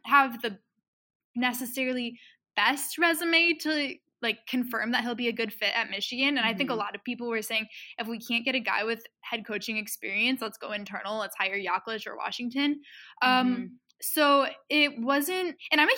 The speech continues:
Speaker 1: huge Fab Five fan. I just, like, wanna
Speaker 2: Mm-hmm.
Speaker 1: put that out there that this is where this internal dilemma is coming from, is that I'm obsessed with the Fab Five.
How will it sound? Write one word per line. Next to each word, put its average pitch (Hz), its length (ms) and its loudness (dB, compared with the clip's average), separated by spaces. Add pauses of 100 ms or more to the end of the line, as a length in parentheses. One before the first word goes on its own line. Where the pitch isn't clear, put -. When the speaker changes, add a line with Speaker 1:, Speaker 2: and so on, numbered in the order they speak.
Speaker 1:
huge 254 240 0
Fab 214 260 0
Five 208 260 0
fan. 254 340 4
I 226 200 4
just, 269 120 0
like, 330 140 4
wanna 247 160 6
Speaker 2:
Mm-hmm. 330 80 -2
Speaker 1:
put 349 120 6
that 339 140 10
out 220 160 4
there 311 120 6
that 247 180 4
this 247 140 2
is 403 140 0
where 415 120 6
this 370 220 2
internal 285 400 2
dilemma 208 320 -4
is 214 100 -6
coming 277 280 2
from, 330 280 2
is 254 120 0
that 247 220 2
I'm 254 200 4
obsessed - 680 -4
with 214 140 -8
the 233 100 -4
Fab 202 280 0
Five. - 360 -4